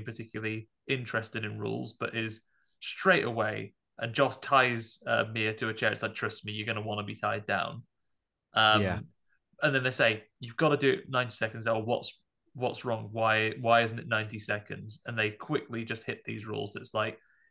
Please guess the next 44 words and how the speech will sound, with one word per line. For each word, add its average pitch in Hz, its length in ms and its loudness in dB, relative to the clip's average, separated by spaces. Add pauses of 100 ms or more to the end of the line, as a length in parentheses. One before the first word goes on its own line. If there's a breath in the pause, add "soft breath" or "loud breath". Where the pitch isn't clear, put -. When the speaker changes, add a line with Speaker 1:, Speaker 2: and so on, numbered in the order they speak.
Speaker 1:
if 123 100 -2
it's 127 140 -6
more 143 200 2
than 127 160 0
ninety 120 280 0
seconds, 107 540 -4 (280)
they're 120 240 0
gonna 107 160 0
wanna 104 220 -4
stay. - 440 -6 (600)
So - 120 -10
they'll, 104 200 0
Speaker 2:
Hmm. 120 80 -2
Speaker 1:
they'll, 113 300 2
they 117 180 6
want 113 320 -2
to, 107 300 0
they 117 100 0
want 113 260 -4
to 110 80 -10
stay 110 240 0
if 107 120 -6
you 107 60 -2
have 107 120 -4
more 107 160 -6
than 107 120 -6
ninety 104 300 -6
seconds. 104 520 -10 (580 soft breath)
And 107 440 0 (340)
by 113 200 8
the 107 100 -2
way, 98 440 -2 (160)
if 104 160 -16
they 101 120 -6
die 113 680 4 (400)
when 117 240 0
they're, 110 200 0
if - 160 -8
you 110 140 -4
die 120 260 8
while 123 220 2
they're 117 160 2
in 107 160 -4
you, 104 260 -8